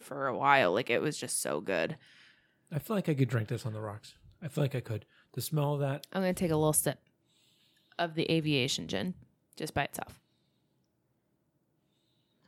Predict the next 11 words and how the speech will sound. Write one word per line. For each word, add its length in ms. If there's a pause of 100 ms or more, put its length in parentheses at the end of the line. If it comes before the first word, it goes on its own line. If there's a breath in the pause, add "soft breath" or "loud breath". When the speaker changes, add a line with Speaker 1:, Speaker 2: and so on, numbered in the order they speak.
(920)
Speaker 2:
How 100
do 60
we 120
feel 220
about 220
the 100
addition 340
of 80
the 80
mint, 300
though? 100